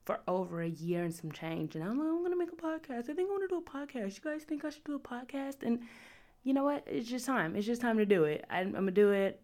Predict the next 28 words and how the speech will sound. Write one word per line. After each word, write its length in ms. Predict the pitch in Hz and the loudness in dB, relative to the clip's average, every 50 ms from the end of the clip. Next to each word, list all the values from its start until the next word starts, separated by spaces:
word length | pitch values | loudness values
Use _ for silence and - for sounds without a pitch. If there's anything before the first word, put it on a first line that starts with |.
| - | -10
I 80 | - - | -6 -4
got 140 | 185 185 190 | -2 0 0
me 80 | 190 | 0
some, 200 | 180 180 190 196 | 0 -2 -2 -2
I 140 | 196 - - | 0 0 0
got 120 | 196 196 | 2 2
a 40 | 196 | 4
little 160 | 190 185 185 | 4 4 4
mic, 380 | 180 190 202 202 202 202 202 - | 2 2 2 2 2 0 0 -2
I 60 | 220 220 | -2 -2
got 160 | 208 190 196 | -2 -2 -2
some 160 | - 214 208 | -2 -2 0
little 260 | 202 202 196 196 196 - - - - - | 2 2 2 2 0 -2 -6 -18 -12 -8
equipment, 920 | - 165 165 - - 240 208 - - - 208 202 196 196 196 196 196 - - - - - _ - | -8 -8 -6 -2 0 2 2 2 2 2 2 2 4 2 2 0 0 -2 -6 -14 -20 -18 _ 2
new 180 | 214 220 220 220 | 4 4 4 4
computer, 560 | 220 214 208 214 - 233 226 214 208 208 202 | 4 0 -2 0 2 4 4 6 6 4 2
all 280 | - - 180 180 185 180 | 0 0 -2 0 -2 0
that. 340 | 165 170 160 156 151 - - | 0 0 -2 -2 -2 -6 -8
So, 400 | - - - 180 165 160 160 - | -12 -8 -4 -2 -2 -2 -2 -2
um, 520 | - 160 160 156 151 147 143 143 147 151 151 - - - | -2 -2 -2 -2 -2 -4 -6 -6 -8 -8 -10 -12 -14 -6
hopefully 440 | - 190 208 208 - 240 240 233 220 | -2 -2 -2 0 0 0 2 2 4
this 180 | 208 208 214 | 2 2 0
quality 480 | - - - 196 190 196 202 220 240 247 | -2 -6 -6 -4 -4 -4 -4 -6 -8 -8
comes 320 | 240 - 220 208 202 185 | -8 -4 -4 -4 -2 -2
out 220 | 208 196 - - - | -4 -6 -6 -8 -10
sounding 440 | - - 180 185 190 185 214 214 208 | -10 -8 -6 -6 -4 -2 -2 -2 -2
pretty 220 | 214 - 226 233 | -2 -4 -6 -4
good. 400 | 208 226 240 240 240 247 247 240 | 0 0 2 2 2 0 -2 -4